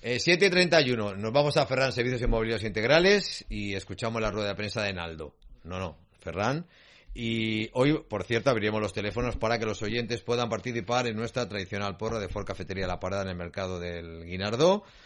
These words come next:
Así que abriremos, repito, los teléfonos. El domingo no, el domingo no habrá teléfonos, así que aprovechen hoy.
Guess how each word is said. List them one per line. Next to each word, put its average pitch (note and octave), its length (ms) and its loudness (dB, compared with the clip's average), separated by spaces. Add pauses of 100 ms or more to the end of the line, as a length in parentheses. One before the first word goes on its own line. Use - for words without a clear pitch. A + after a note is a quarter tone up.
(200)
Así G2+ 380 -8
que F#2 720 -4 (200)
abriremos, F#2+ 360 -4
repito, F#2 240 -4
los F#2 140 -4
teléfonos. A2+ 480 -2
El G#2+ 160 -4
domingo A2 540 -2
no, C3 460 0 (360)
el - 60 -20
domingo G2 220 -6
no G#2 80 -2
habrá F#2+ 280 -2
teléfonos, C#3 560 -6
así - 200 -12
que - 100 -8
aprovechen F#2+ 460 -4
hoy. D3+ 260 -2